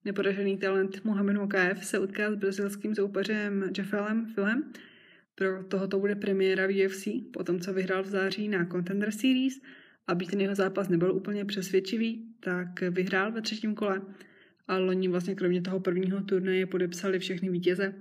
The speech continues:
takže si vybojoval kontrakt a čeká ho výzva v podobě Mokaeva. O Mokaevovi se hodně mluvilo v souvislosti s tím, jestli vůbec stihne tu kartu v Londýně, protože měl zraněné, myslím, rameno. Nakonec poměrně rychle ohlásil, že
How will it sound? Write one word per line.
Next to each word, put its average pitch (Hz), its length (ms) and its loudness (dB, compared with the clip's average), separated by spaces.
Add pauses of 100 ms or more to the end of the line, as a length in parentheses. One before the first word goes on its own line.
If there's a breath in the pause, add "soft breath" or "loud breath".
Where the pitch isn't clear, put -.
takže 185 240 -6
si 180 160 -2
vybojoval 180 960 0
kontrakt 175 640 -4
a 180 60 -2
čeká 170 300 -4
ho 180 140 -2
výzva 170 300 -4
v - 60 -12
podobě 170 320 0
Mokaeva. 160 560 -2 (1120 loud breath)
O 202 60 0
Mokaevovi 214 520 4
se 220 180 -2
hodně 220 200 2
mluvilo 214 560 2
v - 40 -14
souvislosti 208 460 0
s 202 80 -6
tím, 202 180 0
jestli 202 180 0
vůbec 214 380 -2
stihne 208 560 2
tu 220 80 -4
kartu 220 300 0
v - 20 -2
Londýně, 220 540 0
protože 196 320 2
měl 196 200 0
zraněné, 202 500 -2
myslím, 202 360 0
rameno. 208 400 2 (760 loud breath)
Nakonec 190 320 2
poměrně 196 480 2
rychle - 260 0
ohlásil, 202 680 0
že 202 340 0